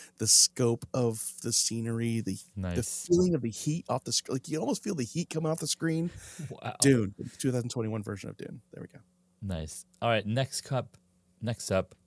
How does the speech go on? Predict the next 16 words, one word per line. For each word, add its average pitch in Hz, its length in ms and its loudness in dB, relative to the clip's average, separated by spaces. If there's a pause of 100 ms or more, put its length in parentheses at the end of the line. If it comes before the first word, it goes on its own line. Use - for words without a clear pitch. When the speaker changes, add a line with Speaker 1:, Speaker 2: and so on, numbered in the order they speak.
Speaker 2:
what 123 360 2
movie 139 360 4
would 101 200 0
you 95 80 -2
choose 92 360 -2
if - 220 -6
you 101 260 -2
got 90 220 -2
to - 80 -20
play 85 160 -4
a 82 40 -4
character 82 400 -8
in 87 120 -8
it? - 220 -14 (840)
Speaker 1:
Oh, 113 220 0
man. 107 320 -2